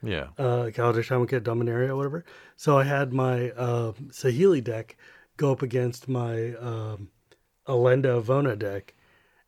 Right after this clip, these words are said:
Speaker 2: And it was just fun grinding them against each other. It was like, wow, I really like the idea of keeping Brawl decks just hermetically sealed. I think it's super fun and, like,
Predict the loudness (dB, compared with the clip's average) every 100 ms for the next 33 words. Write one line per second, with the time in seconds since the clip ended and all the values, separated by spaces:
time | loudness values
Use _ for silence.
0 | -4 0 2 2 2 2 -2 -4 0 2
1 | 2 2 0 2 0 0 -2 -2 -2 -4
2 | -4 -4 -4 -6 -4 0 2 0 -4 -14
3 | _ _ _ _ _ 4 6 8 8 8
4 | 4 2 0 -2 -2 -6 -6 -8 -6 -4
5 | -2 -2 -2 -4 -6 -6 -4 -4 -4 -6
6 | -10 -10 -6 -6 -6 -10 _ -20 -20 -6
7 | -2 0 0 -2 -4 -4 -4 -4 -4 -4
8 | -4 -6 -6 -6 -10 _ _ _ _ _
9 | _ _ -2 -2 -4